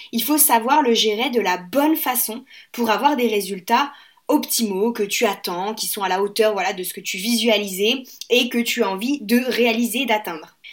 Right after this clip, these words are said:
Un lancement de site, c'est vraiment un moment à ne pas négliger. En fait, c'est le moment où tu peux surclasser le travail que t'as fourni ces dernières semaines, ces derniers mois,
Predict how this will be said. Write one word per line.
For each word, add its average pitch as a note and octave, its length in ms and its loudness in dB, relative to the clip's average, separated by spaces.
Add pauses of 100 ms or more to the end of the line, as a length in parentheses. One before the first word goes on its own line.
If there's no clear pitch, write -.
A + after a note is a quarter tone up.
(160)
Un C4 140 4
lancement F#4+ 420 4
de D4+ 100 2
site, D4 340 0
c'est B3+ 200 2
vraiment B3 320 2
un C4+ 60 4
moment A#3+ 220 2
à B3+ 60 -2
ne G3+ 80 -2
pas A#3+ 200 -4
négliger. F#3 500 -4
En A#3+ 120 4
fait, F4+ 200 4 (360)
c'est - 260 4
le D4 400 6
moment A#3+ 420 2 (220)
où C4+ 100 -4
tu - 240 0
peux D#4+ 140 0
surclasser D#4+ 920 2
le B3 120 -2
travail B3+ 320 -2
que B3 80 -4
t'as A#3+ 180 -4
fourni A#3 340 -4
ces G#3+ 160 -4
dernières A3+ 380 2
semaines, A3 580 -2 (220)
ces - 200 4
derniers A3+ 360 2
mois, F3+ 340 -6